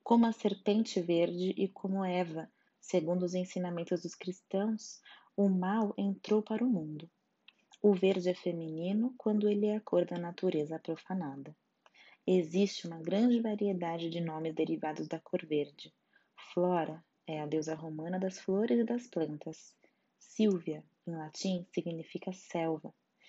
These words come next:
Em alemão antigo, vita. Linde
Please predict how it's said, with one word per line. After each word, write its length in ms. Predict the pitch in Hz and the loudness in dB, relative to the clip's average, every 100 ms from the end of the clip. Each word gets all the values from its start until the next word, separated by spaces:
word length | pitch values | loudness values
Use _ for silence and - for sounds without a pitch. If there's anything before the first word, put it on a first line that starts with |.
| _ | _
Em 160 | - 165 | -6 -4
alemão 460 | 160 160 165 185 190 | -4 -6 -4 -4 -4
antigo, 540 | 180 - 196 180 170 | -4 0 2 2 -2
vita. 520 | 160 175 175 - - _ _ _ _ _ - - - - | -2 -2 -2 -6 -14 _ _ _ _ _ -20 -20 -20 -6
Linde 500 | 202 240 247 165 156 | 4 8 8 6 2